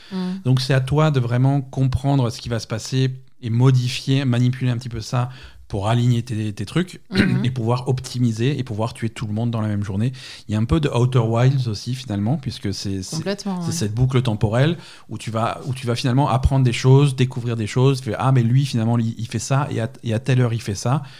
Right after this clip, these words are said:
Speaker 2: Et c'est intéressant. Et donc, finalement, établir, euh, le plan, euh, le plan précis de ta journée en disant, « Je, je tue celui-là, celui-là, celui-là, celui-là », en optimisant. Voilà, le matin,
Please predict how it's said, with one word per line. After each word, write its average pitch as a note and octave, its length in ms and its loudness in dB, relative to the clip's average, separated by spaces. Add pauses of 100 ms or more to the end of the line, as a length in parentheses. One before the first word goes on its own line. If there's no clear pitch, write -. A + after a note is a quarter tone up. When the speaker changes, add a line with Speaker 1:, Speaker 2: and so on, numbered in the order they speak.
(340)
Speaker 2:
Et G#2+ 80 -8
c'est - 140 -2
intéressant. A2 520 -2
Et F#2 100 -6
donc, D3+ 240 2
finalement, C#3+ 500 0 (1160)
établir, D3+ 640 4
euh, E2+ 220 -4
le G#2+ 220 2
plan, C#3+ 720 4
euh, G2 1040 -2
le A2 120 -4
plan C#3+ 200 2
précis C3+ 380 0
de B2 100 0
ta A2 140 -2
journée A#2+ 400 0
en A#2+ 100 0
disant, « C3 360 0
Je, F2+ 260 -6
je F2 160 -6
tue - 160 -10
celui-là, C3 360 2
celui-là, A#2+ 300 0
celui-là, G#2+ 280 -4
celui-là », B2+ 500 -2
en A2+ 140 0
optimisant. A#2 580 0
Voilà, A#2 240 2
le A2+ 80 2
matin, C3 440 4